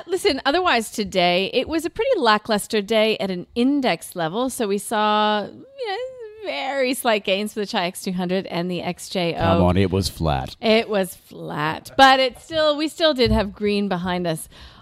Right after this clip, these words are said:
Speaker 1: on the close. Um, listen, y-, you know, it's the second day of December only. Uh, it'll be interesting to see what happens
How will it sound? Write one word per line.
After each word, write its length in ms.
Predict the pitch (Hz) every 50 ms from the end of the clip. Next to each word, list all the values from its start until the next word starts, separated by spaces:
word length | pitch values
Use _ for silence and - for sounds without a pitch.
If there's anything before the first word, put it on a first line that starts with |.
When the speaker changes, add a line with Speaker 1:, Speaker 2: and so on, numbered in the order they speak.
| _ -
Speaker 1:
on 280 | - 196 196 190 180 170
the 60 | 165
close. 580 | - - - 165 165 165 165 165 170 170 - - - - - - - _ -
Um, 480 | - 254 254 254 254 254 247 247 233 - - - - - _ _ _ _
listen, 540 | - 262 262 247 - 254 220 214 202 190 - - -
y-, 140 | 170 156 - -
you 140 | 214 226 196
know, 180 | 185 180 240
it's 240 | 262 233 240 - -
the 180 | - 196 185 180
second 360 | - - 196 190 - 185 180
day 100 | 175 160
of 80 | 156
December 500 | 151 170 - - 170 160 160 156 151 - - -
only. 560 | 180 175 175 175 175 165 170 175 170 - _ _ _ -
Uh, 100 | - - -
it'll 220 | - 208 233 233 233
be 140 | 240 269
interesting 340 | 277 269 269 233 254 226 220
to 60 | 214
see 160 | 202 - 202 185
what 100 | 190 175
happens 460 | 185 170 - - 170 170 170 -